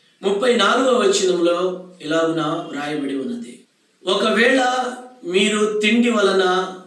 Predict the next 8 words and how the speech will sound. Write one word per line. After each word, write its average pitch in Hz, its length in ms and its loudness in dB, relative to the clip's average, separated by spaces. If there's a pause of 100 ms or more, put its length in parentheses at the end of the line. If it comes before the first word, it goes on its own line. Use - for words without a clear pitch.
(360)
మీ 175 160 2
హృదయము 180 960 0 (280)
మత్తుగా 196 1040 -2
ఉండునేమో, 165 960 0 (760)
అప్పుడు 226 360 0
మనుష్య 220 540 0
కుమారుడు 196 560 0
వచ్చినప్పుడు 175 1000 0